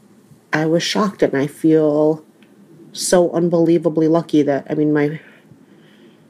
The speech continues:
I was able to make a flight to get to the hospital. My flight was delayed, and I, still to this day, I think about this woman on the plane who I was sitting next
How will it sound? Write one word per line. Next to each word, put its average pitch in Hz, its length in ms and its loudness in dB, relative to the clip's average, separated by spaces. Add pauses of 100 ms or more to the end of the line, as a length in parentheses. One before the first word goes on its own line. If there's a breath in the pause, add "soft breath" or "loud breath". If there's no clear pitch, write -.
(120)
I 156 40 4
was 165 120 2
able 165 240 2
to 165 60 -2
make 151 240 -2
a 165 60 -4
flight 139 540 -2
to - 60 -8
get - 180 -4
to 165 80 -4
the 147 100 -2
hospital. 151 720 -4 (160)
My 175 140 -6
flight - 300 0
was 156 160 -2
delayed, 147 380 2
and 156 140 -4
I, 156 200 0 (520 soft breath)
still - 300 0
to 202 120 -2
this 175 180 -2
day, 175 180 0
I 160 40 0
think 151 240 -4
about 165 200 0
this - 180 -6
woman 165 240 2
on 151 140 0
the 143 80 -2
plane 165 340 0
who 151 120 -6
I 135 40 -2
was 139 220 -4
sitting 151 240 2
next - 240 -6